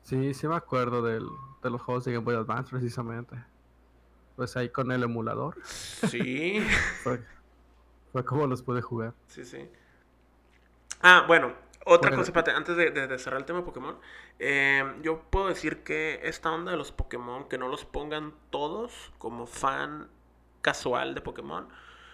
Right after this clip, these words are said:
Speaker 2: puedo decir que no me molesta, pero puedo entender por qué a alguien lo molestaría, pues, porque de seguro tienen como que sus Pokémon ya, eh, pues, fermentados, ¿no? De tantos años acá y,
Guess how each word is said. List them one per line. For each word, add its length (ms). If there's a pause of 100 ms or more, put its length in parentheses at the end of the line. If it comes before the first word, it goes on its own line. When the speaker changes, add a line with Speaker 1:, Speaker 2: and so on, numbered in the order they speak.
(160)
Speaker 2:
puedo 140
decir 260
que 320
no 160
me 80
molesta, 520 (1040)
pero 420 (420)
puedo 260
entender 680 (200)
por 220
qué 140
a 120
alguien 380 (300)
lo 200
molestaría, 800
pues, 300
porque 560
de 120
seguro 680 (220)
tienen 340
como 360
que 140
sus 240
Pokémon 540
ya, 400 (560)
eh, 560 (400)
pues, 160
fermentados, 760
¿no? 240
De 60
tantos 360
años 380
acá 340
y, 240